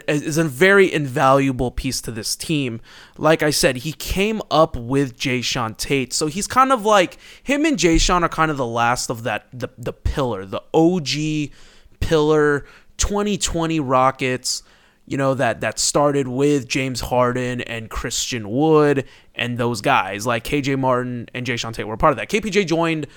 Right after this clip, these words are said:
uh, close to about thirty percent of the way through the season when we traded for him.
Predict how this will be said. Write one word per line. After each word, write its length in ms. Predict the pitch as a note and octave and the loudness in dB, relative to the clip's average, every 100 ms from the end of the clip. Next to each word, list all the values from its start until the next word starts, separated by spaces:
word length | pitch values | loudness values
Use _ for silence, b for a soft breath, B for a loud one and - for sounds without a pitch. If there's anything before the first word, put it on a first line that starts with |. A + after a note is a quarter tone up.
| b b b | b b b
uh, 260 | - - - | -8 -6 -6
close 320 | - F3 E3+ | -2 0 0
to 140 | - E3 | 0 0
about 460 | D3 C#3+ C3 - | 4 4 4 0
thirty 480 | - - - D#3 D#3 | -20 -20 -4 0 0
percent 280 | D3+ D3 D3 | 0 -2 0
of 60 | C#3 | 2
the 60 | |
way 120 | C3+ | 2
through 140 | C3 B2 | 2 -4
the 60 | A#2+ | -6
season 460 | - A#3 E3 D3+ | -2 0 0 0
when 100 | C#3 | -2
we 80 | A#2+ | -4
traded 380 | - A3 A#3 F3 | 0 2 2 0
for 240 | - C3 | -2 -4
him. 100 | B2+ | -4